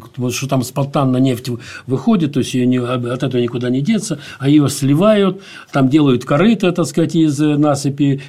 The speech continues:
песка и гравия, потом там целлофаном делают, а дальше не знается, что делать, испаряется, и там все это дерьмо остается. Один вот из пяти, которых я говорил,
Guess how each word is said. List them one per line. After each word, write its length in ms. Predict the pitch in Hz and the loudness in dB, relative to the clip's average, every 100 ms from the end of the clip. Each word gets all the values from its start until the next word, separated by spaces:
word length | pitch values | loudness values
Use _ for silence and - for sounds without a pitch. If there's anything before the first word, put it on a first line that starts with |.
| - | -6
песка 420 | 139 - 139 139 | -4 0 2 2
и 60 | 131 | 2
гравия, 420 | 135 139 131 127 | 2 2 2 0
потом 280 | 120 113 110 | -2 -4 -4
там 180 | 113 104 | -4 -6
целлофаном 600 | - 139 214 214 180 160 | -6 -4 0 2 2 2
делают, 320 | 156 151 143 - - - - | 2 2 -2 -8 -16 -18 -4
а 120 | 165 | 0
дальше 320 | 170 247 214 | 2 2 2
не 100 | 202 | 2
знается, 460 | 185 190 185 - 165 | 2 2 2 0 -4
что 160 | 156 151 | -2 -2
делать, 400 | 127 117 107 156 | 0 -2 -2 -4
испаряется, 580 | - 190 240 220 139 | 0 0 2 0 -2
и 40 | 135 | -2
там 180 | 180 156 | 0 0
все 180 | 160 | 0
это 140 | 143 131 | -2 -2
дерьмо 300 | 123 135 147 | -2 0 0
остается. 680 | 131 - 113 104 - - - _ _ _ - | -2 -2 -2 -2 -8 -20 -20 _ _ _ -2
Один 360 | 151 156 170 | 0 4 4
вот 180 | 139 139 | 4 2
из 160 | 143 - | -2 0
пяти, 360 | 143 139 139 | -2 0 0
которых 440 | - 113 131 113 120 | 0 -2 -2 -2 -2
я 80 | 117 | 0
говорил, 460 | 131 185 220 - | 2 4 2 -2